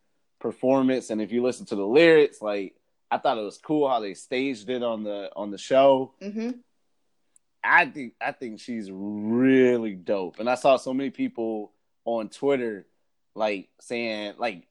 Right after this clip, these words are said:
Speaker 1: literally saying they were in tears because they're like, "We never saw, like, a larger
Speaker 2: Mm-hmm.
Speaker 1: black woman shake anything on stage," you
Speaker 2: Mm-hmm,
Speaker 1: know?
Speaker 2: mm-hmm. And
Speaker 1: So I thought, I thought she was dope.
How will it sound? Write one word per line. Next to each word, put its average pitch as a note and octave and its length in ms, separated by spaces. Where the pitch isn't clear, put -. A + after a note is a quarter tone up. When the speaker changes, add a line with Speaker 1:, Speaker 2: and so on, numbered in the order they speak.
Speaker 1:
literally B2+ 360
saying A#2+ 220
they A#2+ 120
were G#2 140
in F#2 100
tears B2 480
because F#2+ 300
they're G#2 140
like, G#2 200
"We A2+ 160
never A#2 380
saw, A2+ 300
like, G#2 260
a F#2+ 160
larger F#2+ 640
Speaker 2:
Mm-hmm. G2 160
Speaker 1:
black G2+ 300
woman G2 600
shake C3 420
anything G2+ 680
on F#2+ 180
stage," D#2 560
you G#2 100
Speaker 2:
Mm-hmm, - 40
Speaker 1:
know? G2+ 360
Speaker 2:
mm-hmm. G#3+ 320
And G3+ 300
Speaker 1:
So - 180
I C3 140
thought, A2 380
I G#2+ 120
thought F2+ 220
she F#2 120
was E2+ 100
dope. E2 260